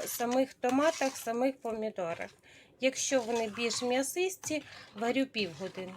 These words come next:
Якщо більш, е, такі, м, соковиті,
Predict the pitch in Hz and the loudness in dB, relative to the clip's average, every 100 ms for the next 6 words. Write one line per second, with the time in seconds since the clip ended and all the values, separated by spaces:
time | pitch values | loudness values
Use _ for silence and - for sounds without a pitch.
0 | - 202 240 247 - 269 226 190 233 247 | -14 -4 -2 -2 0 2 0 0 0 4
1 | - 233 214 214 208 - 233 226 233 233 | 4 2 0 0 0 -2 -6 -6 -4 -2
2 | 220 - - - - - - - - - | -2 -6 -14 -16 -20 -20 -18 -18 -18 -20
3 | - 90 220 - - - - - 277 262 | -12 -8 -8 -8 -12 -14 -10 2 2 4
4 | 277 285 339 339 294 | 2 2 2 2 -2